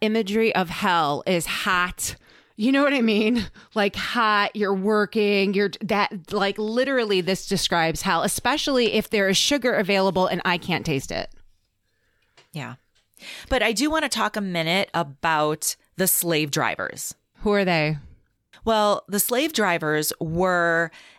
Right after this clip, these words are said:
Speaker 2: enslaved men who were in charge of the other subordinate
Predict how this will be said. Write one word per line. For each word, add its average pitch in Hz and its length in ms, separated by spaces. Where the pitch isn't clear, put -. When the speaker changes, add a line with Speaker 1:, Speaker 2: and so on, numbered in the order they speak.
Speaker 2:
enslaved 196 640
men 175 460
who 285 80
were 277 120
in 190 100
charge 170 760
of 196 300
the 185 220
other 175 520
subordinate 190 880